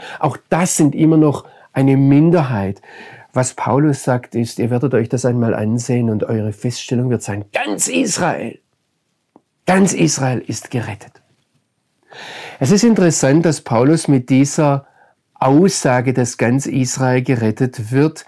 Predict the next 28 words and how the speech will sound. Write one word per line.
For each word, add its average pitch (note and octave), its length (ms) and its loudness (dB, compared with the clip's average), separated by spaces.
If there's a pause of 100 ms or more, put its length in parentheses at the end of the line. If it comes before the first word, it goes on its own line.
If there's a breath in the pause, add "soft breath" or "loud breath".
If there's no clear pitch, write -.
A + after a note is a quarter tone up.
(640 soft breath)
ähm, A#2+ 460 2
das B2 160 -6
ist D#3+ 160 -6
nicht D3 160 -2
etwas E3 340 -4
Neues. B2+ 720 -2
Das A#2+ 160 -2
ist D#3 180 -4
nicht D#3+ 200 -2
ein D#3+ 100 -2
Geheimnis, C#3 800 2
das B2 160 -2
vorher B2+ 340 -2
nie C3 400 -2 (180)
sichtbar G2+ 840 -2
war, F#2+ 320 0 (340 loud breath)
sondern C#3+ 340 0
er - 280 -2
offenbart C#3 800 -2
hier G3 240 -2
seinen C3+ 360 0
Lesern B2 540 0
in C3 220 -2
Rom, G#2+ 600 -2 (300)
den G2+ 180 -2
Nichtjuden C3+ 640 0
dort, D3+ 340 -6 (600 soft breath)
etwas, E3 520 0